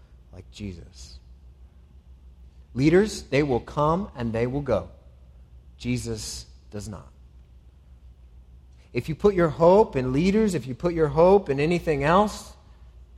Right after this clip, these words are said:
you're asking for disappointment and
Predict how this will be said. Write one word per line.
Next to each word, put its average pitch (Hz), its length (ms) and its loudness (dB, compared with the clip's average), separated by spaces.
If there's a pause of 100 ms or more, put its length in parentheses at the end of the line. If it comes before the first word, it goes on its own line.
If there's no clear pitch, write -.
(120)
you're 110 140 -14
asking 120 720 -2 (220)
for 107 400 -4 (300)
disappointment 117 760 -10 (100)
and 117 240 -8